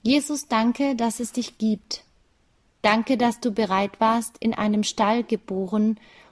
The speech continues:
und in eine Krippe gelegt zu werden. Du hast dich selbst erniedrigt, um dein Leben für uns hinzugeben. Und das begann, als du als Baby in diese Krippe, in diese Welt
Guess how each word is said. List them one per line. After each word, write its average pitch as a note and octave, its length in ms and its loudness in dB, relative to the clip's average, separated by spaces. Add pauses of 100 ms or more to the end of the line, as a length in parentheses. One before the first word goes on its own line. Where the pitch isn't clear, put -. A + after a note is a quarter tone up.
(120)
und A3 100 4
in A3 140 2
eine A3+ 260 2
Krippe C4+ 380 -2
gelegt F#3 440 -2
zu F#3 200 -6
werden. F#3+ 480 -2 (1120)
Du A#3 100 2
hast A3+ 460 0
dich - 180 -4
selbst A3+ 400 -2
erniedrigt, A3 720 0 (400)
um A3+ 160 4
dein A3 200 4
Leben A#3+ 420 6
für - 220 -4
uns A3+ 220 2
hinzugeben. F#3 880 -4 (420)
Und G3+ 200 0
das A3 220 2
begann, G3+ 580 -2 (480)
als G3 240 -2
du C4 240 4
als - 320 -4
Baby A#3+ 600 2 (140)
in B3+ 260 4
diese A#3+ 300 0
Krippe, A3 540 -4 (140)
in C4 240 8
diese B3 300 0
Welt F#3+ 220 -2